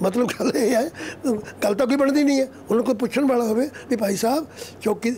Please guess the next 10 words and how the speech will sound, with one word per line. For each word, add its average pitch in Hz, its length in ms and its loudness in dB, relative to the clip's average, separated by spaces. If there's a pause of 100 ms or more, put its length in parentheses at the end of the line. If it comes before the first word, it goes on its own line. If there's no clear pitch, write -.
(320)
ਇਨਸਾਫ 202 440 0
ਤਾਂ 262 200 0
ਜਾਂ 233 140 2
ਪੰਚਾਇਤ 240 420 -2
ਕਰਦੀ 240 420 2
ਹੈ 226 100 -2 (280)
ਜਾਂ 214 120 2
ਜੱਜ 240 260 0
ਕਰਦੇ 240 360 2
ਨੇ, 226 160 2